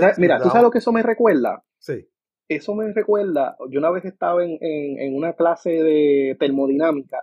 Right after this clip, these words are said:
Speaker 1: termodinámica dos en la universidad, y el profesor dio un examen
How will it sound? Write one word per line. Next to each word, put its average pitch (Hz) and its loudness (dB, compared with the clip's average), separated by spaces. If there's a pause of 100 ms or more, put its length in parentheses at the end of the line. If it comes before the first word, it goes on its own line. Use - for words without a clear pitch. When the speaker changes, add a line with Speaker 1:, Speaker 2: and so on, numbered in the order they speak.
Speaker 1:
termodinámica 151 -2
dos 123 -12 (140)
en 123 -10
la 123 -8
universidad, 117 -6 (1080)
y 131 0 (1300)
el 151 -2
profesor 160 0
dio 147 0
un 165 0
examen 165 -2